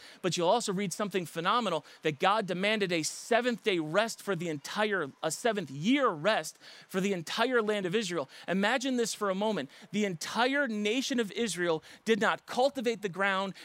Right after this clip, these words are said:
They didn't plant, they didn't reap, they didn't sow, they didn't touch the land for an entire year.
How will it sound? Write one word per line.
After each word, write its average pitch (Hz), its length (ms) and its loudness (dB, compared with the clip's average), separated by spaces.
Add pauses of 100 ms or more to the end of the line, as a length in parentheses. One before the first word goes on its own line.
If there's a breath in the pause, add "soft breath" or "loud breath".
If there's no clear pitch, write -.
They 147 100 0
didn't 240 260 2
plant, 220 440 0 (160 loud breath)
they 156 100 0
didn't 220 300 2
reap, 233 300 0 (160 loud breath)
they 156 100 2
didn't 240 240 2
sow, 208 420 0 (140 loud breath)
they 196 120 4
didn't 240 240 0
touch - 340 0
the 220 100 0
land 208 320 -2
for 202 160 -4
an 175 80 -2
entire 202 760 -2 (280 loud breath)
year. 143 500 -2